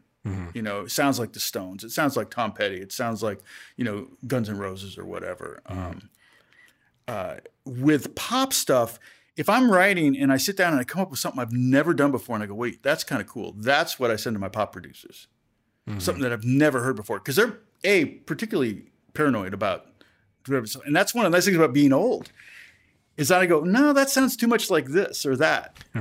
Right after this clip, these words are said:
Speaker 1: Right.
Speaker 2: You know, and you can't, you shouldn't do that. Or,
Speaker 1: Right, right.
Speaker 2: you know, I mean, that's <laughs> one of the few advantages. You're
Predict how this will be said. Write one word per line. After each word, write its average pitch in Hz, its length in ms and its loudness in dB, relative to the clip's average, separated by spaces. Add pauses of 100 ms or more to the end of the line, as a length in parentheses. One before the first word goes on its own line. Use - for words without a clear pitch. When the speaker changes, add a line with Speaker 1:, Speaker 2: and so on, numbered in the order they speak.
Speaker 1:
Right. - 240 -12
Speaker 2:
You 147 180 0
know, 147 160 4
and 160 120 2
you 156 80 -4
can't, 180 300 -2
you 160 180 -6
shouldn't 151 500 -6
do 156 200 -8
that. 95 360 -2
Or, 113 140 -2
Speaker 1:
Right, 98 180 -4
right. 95 240 -8
Speaker 2:
you 143 160 -2
know, 139 280 2
I 160 60 -2
mean, 165 120 -2
that's 175 220 2
<laughs> 202 80 -2
one 185 100 2
of 196 80 4
the 170 100 2
few 180 160 2
advantages. 143 600 -2
You're 117 100 -10